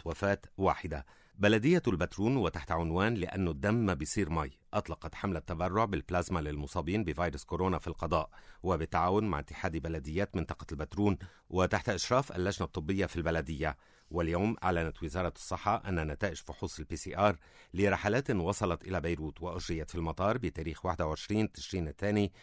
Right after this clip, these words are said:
أظهرت وجود خمس حالات إيجابية. إلى ذلك أعلنت قوى الأمن الداخلي أن مجموع محاضر مخالفات قرار التعبئة العامة المنظمة اعتباراً من تاريخ أربعتاش حداش ألفين وعشرين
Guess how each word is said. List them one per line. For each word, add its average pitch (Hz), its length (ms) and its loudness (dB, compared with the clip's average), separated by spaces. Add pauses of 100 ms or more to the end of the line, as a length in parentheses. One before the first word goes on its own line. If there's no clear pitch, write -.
(280)
أظهرت 135 420 4
وجود 90 360 -4
خمس - 260 -4
حالات 92 380 -4
إيجابية. 80 560 -2 (680)
إلى 120 140 6
ذلك 156 380 4
أعلنت 107 500 2
قوى 110 120 4
الأمن 104 220 0
الداخلي 90 460 -2 (100)
أن 95 180 2
مجموع 98 360 -2
محاضر 82 460 -2
مخالفات 78 680 -2
قرار 90 260 0
التعبئة 82 420 0
العامة 95 440 2 (380)
المنظمة 110 600 4
اعتباراً 92 500 -2
من 80 180 -2
تاريخ 85 400 -4
أربعتاش 90 460 -2
حداش 87 380 -2
ألفين 90 280 0
وعشرين 90 440 0